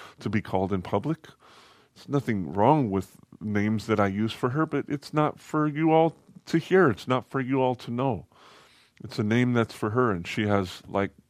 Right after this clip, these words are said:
likewise, she has things like that for me. These are demonstrations of a, of a private love. And you see, when somebody is truly satisfied,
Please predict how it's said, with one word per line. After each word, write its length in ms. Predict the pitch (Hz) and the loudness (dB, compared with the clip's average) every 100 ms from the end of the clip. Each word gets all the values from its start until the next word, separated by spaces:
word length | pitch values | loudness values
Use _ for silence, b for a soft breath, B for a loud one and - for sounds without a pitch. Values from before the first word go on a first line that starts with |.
| - | -4
likewise, 440 | 98 98 104 85 | -4 -2 -4 -4
she 180 | - 98 | -4 -6
has 260 | 92 87 - - | -6 -6 -14 -8
things 260 | 98 90 | -6 -4
like 160 | 95 - | -8 -2
that 220 | 92 - | -4 -4
for 120 | - | -8
me. 280 | 104 120 90 _ B B B B B B | -8 -8 -10 _ B B B B B B
These 160 | 120 120 | -2 4
are 120 | 120 | 4
demonstrations 960 | 104 127 123 113 - 131 127 - 95 101 | 6 4 4 0 0 2 2 -2 -6 -6
of 140 | 92 | -4
a, 40 | |
of 400 | - 101 - 104 | 0 0 0 -2
a 80 | 98 | -2
private 540 | - - 113 107 101 - | -6 2 4 4 -2 -4
love. 380 | 90 82 - _ b b b b b b b b | -4 -4 -12 _ b b b b b b b b
And 120 | 113 | -4
you 80 | 113 | -4
see, 180 | - 156 | -2 0
when 160 | 135 | 0
somebody 400 | 113 139 143 127 | 0 0 0 0
is 160 | 110 - | -2 -4
truly 480 | - - 139 131 123 | -10 -2 0 2 0
satisfied, 760 | - 120 113 110 - 92 87 | 0 0 2 -2 -4 -4 -4